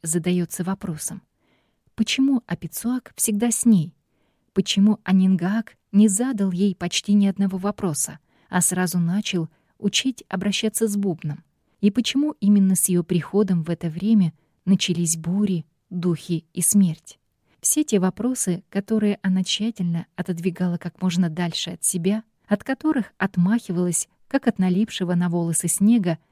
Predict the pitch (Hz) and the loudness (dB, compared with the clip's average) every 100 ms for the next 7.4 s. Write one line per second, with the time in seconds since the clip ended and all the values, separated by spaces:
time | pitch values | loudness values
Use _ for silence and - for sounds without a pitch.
0 | _ - 185 247 240 175 - 180 180 - | _ -10 -2 0 2 0 0 0 -2 -2
1 | 180 175 165 175 175 160 226 214 160 - | -2 0 -2 -2 -2 0 2 4 2 -4
2 | _ _ 190 208 - 294 202 196 208 220 | _ _ 2 2 2 0 0 -2 0 0
3 | - 220 226 214 156 - _ _ _ _ | 0 -2 0 0 0 -6 _ _ _ _
4 | _ - - 233 294 254 214 233 240 - | _ -14 -6 -2 0 0 2 2 2 0
5 | 220 151 - - _ _ _ - - 214 | -2 -2 -6 -18 _ _ _ -8 0 0
6 | 202 190 175 202 - 180 - 185 185 170 | 2 0 2 0 0 -4 -2 -2 0 -2
7 | 175 170 220 | 0 2 2